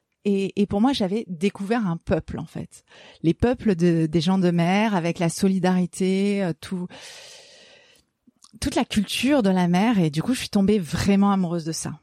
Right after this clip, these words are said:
Et c'est aussi pour ça que je fais pas de régate ou de choses comme ça, parce que je suis amoureuse de,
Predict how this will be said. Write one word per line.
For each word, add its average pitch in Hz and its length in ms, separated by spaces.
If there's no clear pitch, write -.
Et 202 40
c'est 202 120
aussi 180 200
pour - 160
ça - 160
que 196 60
je - 60
fais 165 100
pas 151 120
de 151 60
régate 165 500
ou 156 60
de - 80
choses - 200
comme 180 120
ça, 254 220
parce 180 140
que 180 100
je - 60
suis - 160
amoureuse 196 500
de, 160 220